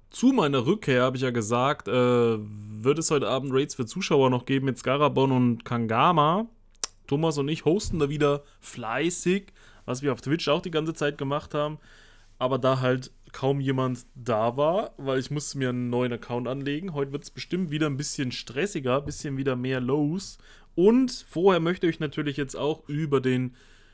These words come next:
Hyperbonus Teil drei informieren.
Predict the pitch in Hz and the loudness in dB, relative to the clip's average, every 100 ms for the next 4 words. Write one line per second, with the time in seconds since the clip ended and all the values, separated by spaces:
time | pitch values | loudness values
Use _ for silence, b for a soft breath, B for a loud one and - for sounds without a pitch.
0 | b - 233 233 185 139 131 190 190 147 | b 4 4 4 0 2 4 6 6 4
1 | 151 - 131 131 127 120 120 135 160 - | -2 -6 -4 -2 -2 -2 2 2 2 -2
2 | 151 160 - 131 127 151 202 202 139 113 | -6 -4 -4 -2 -2 -2 2 2 0 -4
3 | 101 98 | -4 -10